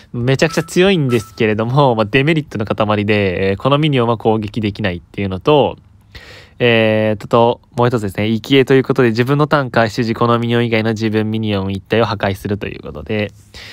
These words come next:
えー、まあ、こいつが場にいるだけで自分の、えー、味方ユニオンがどんどん破壊されていきます。はい。まあ、そういうデメリッ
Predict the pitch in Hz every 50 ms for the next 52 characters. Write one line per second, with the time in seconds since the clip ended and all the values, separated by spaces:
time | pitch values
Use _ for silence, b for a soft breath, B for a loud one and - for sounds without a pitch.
0 | B B B B B 139 139 135 131 127 - 156 156 - 160 147 131 135 135 135
1 | 143 147 147 147 143 - 143 120 110 110 117 104 110 117 113 110 110 110 110 107
2 | 110 - - 117 110 107 110 104 117 110 120 120 120 120 113 101 85 92 90 107
3 | 104 101 - - 101 - - 98 - 104 98 - 104 101 - 107 107 104 - -
4 | - - _ _ - 104 95 104 - - - - _ _ _ B B B B B
5 | B B B B B B 135 135 - 151 151 143 131 139 135 131 139 143 139 123